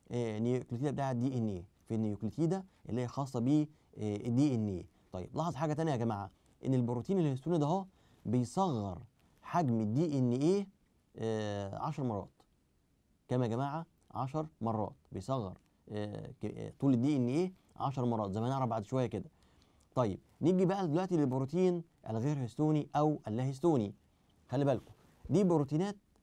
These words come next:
بتكون حامضية بتتواجد بكمية كبيرة جدًا في النواة. طيب،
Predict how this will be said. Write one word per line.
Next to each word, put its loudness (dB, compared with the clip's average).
بتكون -2
حامضية 0
بتتواجد -2
بكمية 2
كبيرة 0
جدًا 4
في 0
النواة. 0
طيب، 0